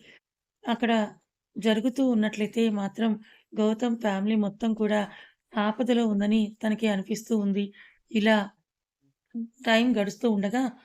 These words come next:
ఆ రోజు గడిచిపోయింది. ఆఫీస్ టైమ్ కంప్లీట్ అయినా సరే గౌతమ్ ఇంకా వర్క్ చేస్తూనే కనిపించాడు. తన పని పూర్తయిన అర్జున్ తన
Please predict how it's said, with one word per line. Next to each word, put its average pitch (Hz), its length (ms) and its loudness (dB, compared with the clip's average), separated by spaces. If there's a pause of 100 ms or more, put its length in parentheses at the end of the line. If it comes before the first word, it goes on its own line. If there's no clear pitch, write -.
(260)
ఆ 233 140 2
రోజు 214 320 2 (200)
గడిచిపోయింది. 208 680 0 (640)
ఆఫీస్ 226 420 -2
టైమ్ 226 240 -2
కంప్లీట్ 220 380 -2
అయినా 214 220 -2
సరే 208 200 0
గౌతమ్ 208 460 -2
ఇంకా 214 300 -2 (500)
వర్క్ 226 300 -2
చేస్తూనే 233 540 2 (480)
కనిపించాడు. 214 580 0
తన 208 220 -2
పని 208 240 -2
పూర్తయిన 214 500 -2
అర్జున్ 208 360 0 (480)
తన 226 180 4